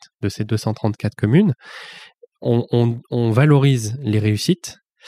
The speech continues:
et les autres voient comment ça s'est passé et se disent : « Ah, moi aussi, je peux le faire. Moi aussi, je peux le faire. Je, je vois que c'est possible. »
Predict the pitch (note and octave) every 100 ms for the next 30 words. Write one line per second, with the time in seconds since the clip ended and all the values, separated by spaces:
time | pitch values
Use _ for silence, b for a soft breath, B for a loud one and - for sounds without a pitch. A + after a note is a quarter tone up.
0 | B B - A#2+ A#2 A#2 C#3+ - G#2+ B2
1 | E3 D3+ A#2+ A2 A2 A2 - G#2+ G#2 D#3
2 | F3 B2 A#2 D3 - C#3 C#3 B2 A#2+ -
3 | C#3+ A#2+ A#2+ A2+ - A2 - _ _ _
4 | _ _ - A#2 A#2 D3 A#2+ - A2 -
5 | A2 A2+ B2 - A#2+ A#2+ D3+ - A#2+ A#2+
6 | - A2 A2+